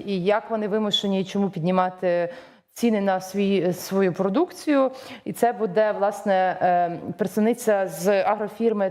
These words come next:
Тернопільщини, е, Ольга Лучка. Вона є директором з розвитку аг-, агрохарчової компанії «Крона».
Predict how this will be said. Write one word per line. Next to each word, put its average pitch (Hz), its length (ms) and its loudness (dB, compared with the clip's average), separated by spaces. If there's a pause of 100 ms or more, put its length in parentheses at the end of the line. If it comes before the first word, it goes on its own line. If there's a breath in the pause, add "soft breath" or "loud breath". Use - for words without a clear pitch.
Тернопільщини, 240 840 -2 (420 loud breath)
е, 190 160 4
Ольга 208 340 0
Лучка. 240 400 -2
Вона 208 340 0
є 202 140 -2
директором 196 480 0
з 165 80 -6
розвитку 190 520 0
аг-, 185 400 0
агрохарчової 190 720 -2
компанії 180 640 -2
«Крона». 277 420 -2